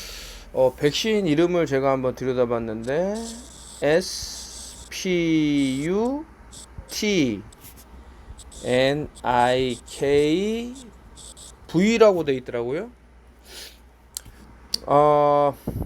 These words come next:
그 풀 리덕션이라고, 그러니까 계속 더해갖고, 어,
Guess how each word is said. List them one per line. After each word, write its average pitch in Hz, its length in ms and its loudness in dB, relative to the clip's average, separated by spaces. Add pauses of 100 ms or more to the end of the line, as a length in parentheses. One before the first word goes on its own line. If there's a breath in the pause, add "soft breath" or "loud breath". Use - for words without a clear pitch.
(140)
그 143 720 -2
풀 277 320 0
리덕션이라고, 180 1080 2
그러니까 127 800 -4
계속 240 500 2
더해갖고, 160 800 4 (260)
어, 113 400 -6